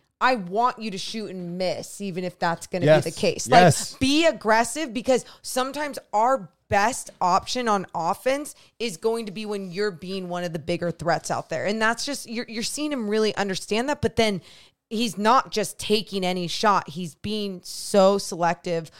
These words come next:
Speaker 1: with his shots.
Speaker 2: Dude, some of the mid-range shots, I mean, that step back he has now, the little fall away mid-range jumper.
Speaker 1: I said to Mike Bibby, I go, I go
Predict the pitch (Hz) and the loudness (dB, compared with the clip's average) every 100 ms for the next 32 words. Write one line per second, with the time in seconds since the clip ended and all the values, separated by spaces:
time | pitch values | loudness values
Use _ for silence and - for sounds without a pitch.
0 | - _ 165 180 165 - 156 - - - | -20 _ -2 -2 -2 -10 -10 -8 -8 -10
1 | - 120 113 - 131 139 98 95 95 101 | -8 -8 -6 -4 -2 -2 -2 -2 -2 -2
2 | 101 92 85 - 92 82 90 - - - | -2 -4 -8 -6 -4 -2 -4 -6 -10 -10
3 | 98 92 92 104 - - - 104 107 95 | -10 -8 -4 -4 -4 -6 -6 -8 -6 -6
4 | 98 110 - 101 117 113 113 120 104 101 | -4 -4 -8 -6 -2 -2 -4 -6 -6 -4
5 | 92 - 92 87 107 113 113 107 92 98 | -6 -6 -4 -2 -2 0 0 0 -2 -4
6 | 101 110 113 107 - 120 120 135 139 208 | -2 -4 -4 -4 -4 -4 -2 -2 -2 -2
7 | 214 247 220 214 208 - 208 190 185 185 | -2 -2 -2 -2 -4 0 0 0 0 0
8 | 180 185 196 185 170 | -2 -2 0 0 0